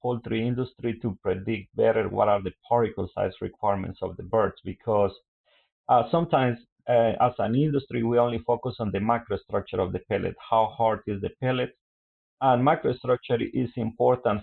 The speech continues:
for feed intake to decrease, uh, feed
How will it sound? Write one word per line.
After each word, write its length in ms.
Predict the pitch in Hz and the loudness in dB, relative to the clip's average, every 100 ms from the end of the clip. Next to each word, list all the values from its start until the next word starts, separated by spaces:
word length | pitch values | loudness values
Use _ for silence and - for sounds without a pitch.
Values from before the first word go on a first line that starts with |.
| - | -4
for 160 | 95 - | -4 -6
feed 200 | 127 123 | -6 -4
intake 560 | 120 120 120 117 117 113 _ | -4 -4 0 2 2 -2 _
to 120 | 104 | -8
decrease, 480 | 92 - - 107 98 - | -6 -10 -6 -4 -4 -2
uh, 300 | - 101 95 - _ _ | 0 2 2 -2 _ _
feed 120 | - | -10